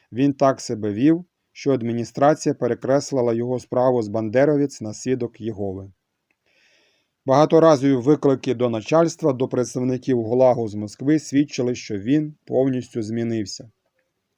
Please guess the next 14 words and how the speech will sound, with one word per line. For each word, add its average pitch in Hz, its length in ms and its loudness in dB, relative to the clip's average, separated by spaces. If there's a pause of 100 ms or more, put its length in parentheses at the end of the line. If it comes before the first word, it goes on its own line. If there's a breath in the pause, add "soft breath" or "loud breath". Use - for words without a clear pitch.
(1300)
Можливо, 147 480 6
літом 143 340 4
тисяча 131 440 -2
дев'ятсот 117 320 -4 (400)
шістдесят 123 600 -4
шостого 110 440 -2
року 147 280 4
викликають 131 580 2
мене 131 260 0
до 120 200 -2
кума, 110 480 0 (400)
кума 123 220 -2
в 107 60 -4
лапках. 107 520 -6